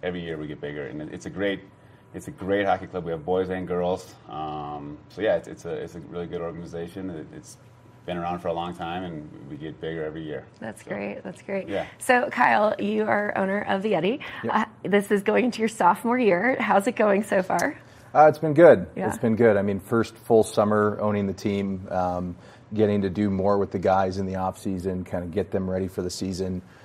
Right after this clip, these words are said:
Speaker 3: um, trying to do more in the community, right? Like, I'm a full-time resident here. I live right down the street in Eagle Vale. So,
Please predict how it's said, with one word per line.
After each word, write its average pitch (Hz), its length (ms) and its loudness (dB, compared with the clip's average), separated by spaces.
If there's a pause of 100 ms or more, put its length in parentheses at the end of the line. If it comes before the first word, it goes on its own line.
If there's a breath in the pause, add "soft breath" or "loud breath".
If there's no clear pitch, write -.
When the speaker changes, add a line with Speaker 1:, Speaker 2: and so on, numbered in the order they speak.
(180 loud breath)
Speaker 3:
um, 87 460 -2 (440)
trying 107 300 6
to 104 80 0
do 110 140 2
more 107 180 4
in 107 80 2
the 104 60 0
community, 101 680 0
right? 98 340 0
Like, 95 280 -8
I'm 101 160 0
a 95 60 0
full-time 98 460 0
resident 92 360 -2
here. 95 200 -2
I 92 60 0
live 92 220 -4
right 95 180 -2
down 95 160 -4
the 92 80 -8
street 95 280 -4
in 92 100 -8
Eagle 92 160 -6
Vale. 92 260 -4
So, 87 320 -4